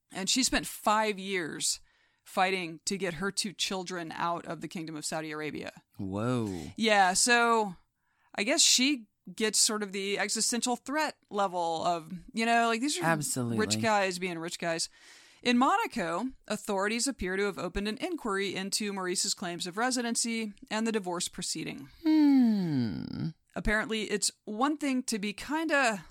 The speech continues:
Speaker 1: low-key advantageous to one side or another, but something else entirely to become a haven for rich guys who wanna leave their wives impoverished when they <laughs> trade in for a younger model.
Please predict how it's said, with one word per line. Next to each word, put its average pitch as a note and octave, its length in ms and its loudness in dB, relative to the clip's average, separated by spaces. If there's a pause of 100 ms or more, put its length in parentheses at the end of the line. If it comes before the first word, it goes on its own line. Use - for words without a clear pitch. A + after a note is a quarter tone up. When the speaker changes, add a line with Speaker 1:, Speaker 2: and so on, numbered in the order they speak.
Speaker 1:
low-key A#3 680 -4
advantageous G3 920 -2
to A#3 140 -4
one G#3+ 200 -2
side G#3+ 400 2
or G#3 140 0
another, G#3 500 -2 (100)
but F#3+ 160 -4
something A#3 280 -2
else G3+ 240 0
entirely F#3 800 -6
to - 120 -6
become F3+ 320 -6
a E3+ 80 -6
haven F#3+ 400 -6
for F3+ 180 -8
rich D#3+ 240 -8
guys F3+ 360 -2
who F#3 80 -6
wanna E3+ 240 -6
leave E3+ 220 -4
their F3 120 -4
wives D#3+ 380 -2
impoverished E3+ 760 -6
when A3+ 120 -2
they F#3+ 100 -2
<laughs> - 0 -
trade F#3 380 -4
in E3+ 200 -6
for F#3 220 -10
a F3 60 -4
younger E3+ 340 -6
model. E3 480 -2